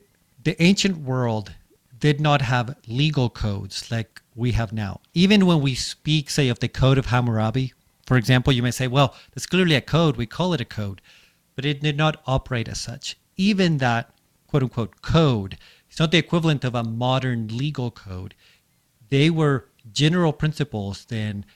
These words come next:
that the authorities were to apply. But they, effectively, they always required a level of wisdom from the person applying the rule.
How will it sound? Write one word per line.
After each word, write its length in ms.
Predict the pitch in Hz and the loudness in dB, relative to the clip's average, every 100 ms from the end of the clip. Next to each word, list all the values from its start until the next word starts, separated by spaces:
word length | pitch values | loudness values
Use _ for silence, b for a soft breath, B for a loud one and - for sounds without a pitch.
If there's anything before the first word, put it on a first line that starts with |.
| b | b
that 160 | 131 - | -6 -4
the 100 | 110 | -6
authorities 640 | 104 139 139 131 131 - | -4 0 0 0 -4 -4
were 180 | 120 113 | -4 -4
to 380 | - 120 113 104 _ _ _ | -2 -2 -2 -4 _ _ _
apply. 600 | 120 120 - 113 90 82 - B B - | -8 -4 -4 -4 -8 -12 -20 B B -4
But 160 | 139 | -2
they, 140 | 147 156 _ _ _ - | -2 -4 _ _ _ -10
effectively, 500 | 147 190 190 180 156 | -2 0 2 2 2
they 140 | 139 | 2
always 480 | - 139 156 156 - | 2 2 4 4 0
required 520 | 135 - 123 120 113 | -4 -2 0 0 -2
a 60 | 110 | -4
level 320 | 110 113 110 | -4 -4 -4
of 160 | 107 101 | -4 -2
wisdom 400 | 123 - 117 101 | 0 0 -6 -10
from 160 | 120 | -8
the 80 | 113 | -8
person 340 | - 107 110 | -8 -8 -8
applying 600 | 98 - - 117 113 104 98 | -12 -8 -4 -2 -2 -4 -6
the 120 | 98 | -6
rule. 400 | 110 107 90 | -4 -4 -4